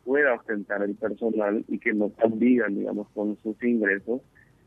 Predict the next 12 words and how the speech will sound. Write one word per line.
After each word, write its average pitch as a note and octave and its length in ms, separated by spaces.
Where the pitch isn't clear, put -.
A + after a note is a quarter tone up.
Evidentemente A2 680
que A2+ 160
algo G#2+ 240
estaría A2 380
mal G#2 280
si G#2+ 140
eso G#2 200
no G#2 140
condice G2+ 480
con - 300
sus G2 180
ingresos, G#2+ 560